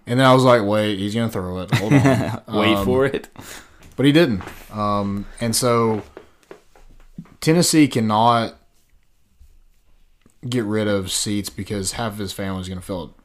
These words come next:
Speaker 1: uh, Neyland Stadium.
Speaker 2: I was wondering, I didn't know, 'cause cultural appropriation, you know how that goes nowadays.
Speaker 1: Yeah.
Speaker 2: I didn't know how to, like,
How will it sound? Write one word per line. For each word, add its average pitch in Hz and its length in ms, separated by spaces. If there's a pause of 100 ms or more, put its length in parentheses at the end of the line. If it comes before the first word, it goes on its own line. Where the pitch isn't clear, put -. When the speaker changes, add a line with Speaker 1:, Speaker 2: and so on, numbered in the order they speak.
(220)
Speaker 1:
uh, 87 40 (100)
Neyland 85 280
Stadium. 71 380 (280)
Speaker 2:
I 135 100
was 143 120
wondering, 131 560
I 110 80
didn't 120 160
know, 113 200
'cause 101 200
cultural 107 320
appropriation, 107 560
you 101 60
know 104 100
how 101 160
that 82 100
goes 90 180
nowadays. 55 500 (260)
Speaker 1:
Yeah. 76 220 (120)
Speaker 2:
I 95 100
didn't 117 260
know 135 120
how 127 200
to, 110 200
like, 87 480